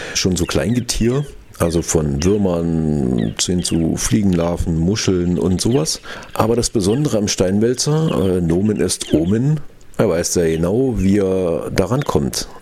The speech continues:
Also der kann, und das habe ich auf Island in diesem Jahr, äh, schön gesehen, mit seinem Schnabel so unter die Steine oder eben auch Muscheln kicken und dann mit so einem ruckartigen, mit so einer ruckartigen Kopfbewegung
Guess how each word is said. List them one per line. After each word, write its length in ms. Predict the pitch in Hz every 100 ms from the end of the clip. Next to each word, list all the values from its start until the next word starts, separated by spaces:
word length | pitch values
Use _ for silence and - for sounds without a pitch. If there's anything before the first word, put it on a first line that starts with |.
| -
Also 280 | 85 82 82
der 180 | 82 80
kann, 500 | - - 120 123 131 - -
und 160 | 95
das 140 | 90 107
habe 120 | 90
ich 160 | -
auf 180 | - 87 -
Island 400 | 147 - 101 92
in 240 | 92 98
diesem 260 | 98 98 101
Jahr, 420 | 92 92 95 76
äh, 400 | 92 90 90 85
schön 440 | 80 - 101 107
gesehen, 640 | 95 85 95 127 123 113 80 65 - -
mit 280 | - 120 104
seinem 220 | 95 92
Schnabel 640 | 85 - 85 - 98 139 117
so 140 | 95
unter 400 | 85 117 143 123
die 320 | 101 92 90 87
Steine 560 | - - 67 98 160
oder 340 | 139 95 98 76
eben 160 | 90
auch 160 | 76 -
Muscheln 580 | 92 117 143 147 156 156 - - - -
kicken 460 | - 143 - 175 170
und 200 | - 98
dann 200 | 98 104
mit 120 | 101
so 100 | 92
einem 80 | 92
ruckartigen, 840 | 82 120 175 101 107 104 98 98 - - - - - -
mit 100 | 190
so 100 | -
einer 140 | 87 82
ruckartigen 880 | 76 127 165 92 107 - 90 90
Kopfbewegung 840 | - - - - 98 95 98 101